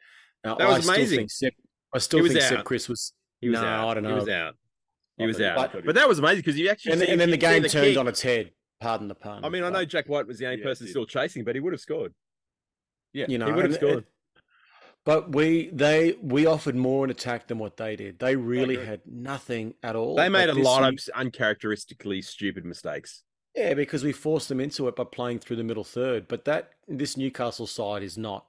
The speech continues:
Speaker 1: the Sharks. A gun-shy Sharks where Nicho Hynes, one in every four games, can actually have a shocker. We did it to
Speaker 2: Mm.
Speaker 1: him. We did it to him when he played fullback in the Magic round in Brisbane last year.
Speaker 2: Yeah.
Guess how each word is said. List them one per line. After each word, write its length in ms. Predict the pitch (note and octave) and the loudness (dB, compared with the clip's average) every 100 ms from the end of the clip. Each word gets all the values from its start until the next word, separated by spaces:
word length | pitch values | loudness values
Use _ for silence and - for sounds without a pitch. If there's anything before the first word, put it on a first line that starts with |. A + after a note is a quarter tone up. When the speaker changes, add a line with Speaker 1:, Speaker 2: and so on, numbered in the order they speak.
| _ _ _ _ _ _ _ - | _ _ _ _ _ _ _ -14
Speaker 1:
the 60 | |
Sharks. 640 | - A2 G2+ G2+ - - _ - - _ A#2 | -10 -8 -10 -14 -18 -20 _ -20 -20 _ -10
A 40 | |
gun-shy 600 | G2+ C3 B2+ - A#2+ A#2 | -2 0 0 -2 -2 -2
Sharks 560 | - A#2 A2 G#2+ - A#2 | -2 -2 -2 -4 -6 -4
where 300 | A2+ A2 A#2 | -2 -2 -2
Nicho 380 | A#2+ B2 A#2 | -4 0 -2
Hynes, 640 | G2 A2 A2 A2 G#2+ - - | -2 -4 -2 -4 -6 -10 -12
one 280 | A#2+ A#2 A#2 | -6 -2 -2
in 80 | A#2 | -2
every 240 | G#2 G#2+ | -2 -4
four 280 | - A#2 G#2+ | -4 -4 -4
games, 380 | G#2+ G#2+ G#2+ - | -4 -6 -8 -8
can 140 | A2+ | -10
actually 280 | A2 - A2+ | -8 -8 -8
have 120 | G2+ | -8
a 40 | F2+ | -8
shocker. 440 | - G2+ G2+ G2 | -8 -8 -8 -6
We 120 | A#2 | -6
did 160 | A#2 C#3+ | 0 0
it 120 | G2+ | 0
to 60 | G#2+ | 0
Speaker 2:
Mm. 60 | A#2+ | -2
Speaker 1:
him. 160 | G#2+ - - - - - _ _ | -4 -10 -20 -20 -20 -20 _ _
We 120 | C3+ | -4
did 140 | B2 C#3 | 0 -2
it 80 | D3 | 0
to 100 | B2+ | 0
him 60 | |
when 80 | B2 | 0
he 60 | A#2 | 0
played 200 | B2 A2+ | -2 -2
fullback 580 | - A#2+ B2 A2+ - | -2 0 0 -2 -4
in 240 | B2 A#2+ A2+ | -8 -4 -2
the 60 | |
Magic 340 | A2+ A#2 A2+ - | -2 -4 -6 -6
round 240 | A2+ G#2+ | -4 -4
in 60 | F#2+ | -4
Brisbane 320 | A2+ G#2+ A#2+ | -4 -4 -4
last 360 | G#2+ G2+ F#2 - | -4 -6 -8 -10
year. 280 | G2+ G2 F#2 | -10 -10 -10
Speaker 2:
Yeah. 240 | G#2+ F#2+ | -6 -6